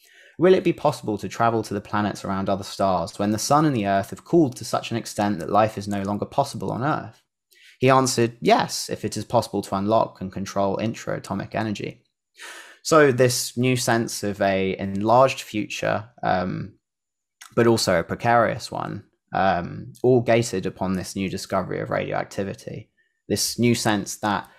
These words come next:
humanity and life could be at the beginning of its history, and that there are even these potentials, as, uh, pointed out by Goddard, of, um, decoupling the history of life from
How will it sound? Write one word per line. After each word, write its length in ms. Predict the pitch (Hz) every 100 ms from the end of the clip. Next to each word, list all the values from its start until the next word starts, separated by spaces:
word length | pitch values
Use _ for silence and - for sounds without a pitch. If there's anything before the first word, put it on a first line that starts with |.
| _ - _
humanity 680 | - 120 120 123 113 110 101
and 280 | - 104 95
life 400 | 101 113 107 -
could 180 | - 98
be 340 | 104 95 90 -
at 140 | 92
the 60 | 98
beginning 480 | 98 - 139 147 113
of 120 | 95
its 180 | - -
history, 560 | 98 - 98 90 87
and 260 | - 92 90 -
that 500 | 101 90 - - - _ -
there 160 | 101
are 160 | 104 107
even 280 | 120 110 104
these 160 | 98
potentials, 640 | - 101 113 101 - 95 104
as, 380 | 92 90 - -
uh, 260 | - - - _
pointed 300 | 110 101 110
out 160 | 104
by 100 | 101
Goddard, 480 | 95 113 113 104 92
of, 220 | 90 85 _ - - _ -
um, 340 | 98 92 90 87
decoupling 880 | 123 117 - 147 - 113 98 90
the 80 | 90
history 360 | 90 107 - 98
of 100 | 87
life 260 | 82 101
from 600 | - - 95 92 90 90